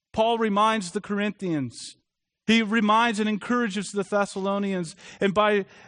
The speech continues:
uh, implication, we are to be reminded of what it is that we possess, this tremendous hope, that in our sins we were rescued, that God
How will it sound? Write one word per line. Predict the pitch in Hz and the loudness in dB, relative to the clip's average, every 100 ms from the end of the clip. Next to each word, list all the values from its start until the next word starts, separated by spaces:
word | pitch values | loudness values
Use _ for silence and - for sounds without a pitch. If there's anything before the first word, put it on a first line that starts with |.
| - | 0
uh, | 175 170 | 0 2
implication, | 208 214 208 233 226 220 214 190 | 0 -2 0 2 2 2 -2 0
we | 247 262 | 2 2
are | 240 214 214 | 4 2 2
to | - - 208 | -6 -4 0
be | 233 | 0
reminded | 208 208 196 208 220 214 175 151 131 - - | 2 0 4 4 4 0 -2 -4 -6 -18 -8
of | 180 165 | -6 -2
what | 208 254 | 0 2
it | 254 226 - | 2 0 -2
is | 254 240 185 | -2 0 0
that | 226 | 0
we | 226 247 | 0 0
possess, | 247 240 190 240 254 208 - - - _ _ _ _ _ _ _ | 0 0 2 4 4 0 -6 -12 -14 _ _ _ _ _ _ _
this | 233 262 | -2 -2
tremendous | - 269 240 262 262 262 - - | 0 0 2 2 2 -2 -6 0
hope, | 277 311 262 - - _ _ _ _ _ _ _ _ _ _ _ _ _ _ _ | 2 2 -2 -8 -20 _ _ _ _ _ _ _ _ _ _ _ _ _ _ _
that | 254 247 - | -4 -2 0
in | 294 320 | 2 2
our | 226 254 247 | 2 2 0
sins | - 294 302 262 208 - - | -2 0 2 0 -4 -16 -6
we | 202 302 | 0 2
were | 277 247 | 2 0
rescued, | 196 226 269 - - 262 196 127 - _ _ _ _ _ _ _ _ _ _ _ _ _ _ _ _ _ _ _ _ | 0 -2 -2 -4 -6 -4 -2 -4 -8 _ _ _ _ _ _ _ _ _ _ _ _ _ _ _ _ _ _ _ _
that | 233 202 180 | -10 -8 -6
God | - 277 302 277 185 | 2 4 4 2 -2